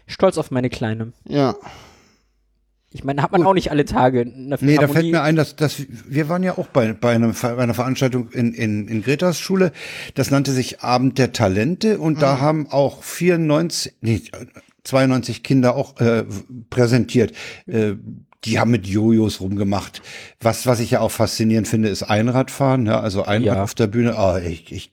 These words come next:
Speaker 3: ich, ich, ich seh, es geht, also ich, ich, ich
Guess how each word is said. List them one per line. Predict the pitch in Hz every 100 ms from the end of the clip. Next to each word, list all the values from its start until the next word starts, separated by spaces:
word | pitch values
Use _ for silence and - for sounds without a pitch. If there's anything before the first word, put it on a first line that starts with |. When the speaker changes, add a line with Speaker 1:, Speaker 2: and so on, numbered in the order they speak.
| -
Speaker 3:
ich, | - -
ich, | - - -
ich | - - _ _ _ _
seh, | 139 147 147 - - -
es | - - _
geht, | 147 - - 120
also | 113
ich, | 127 123 -
ich, | - - -
ich | -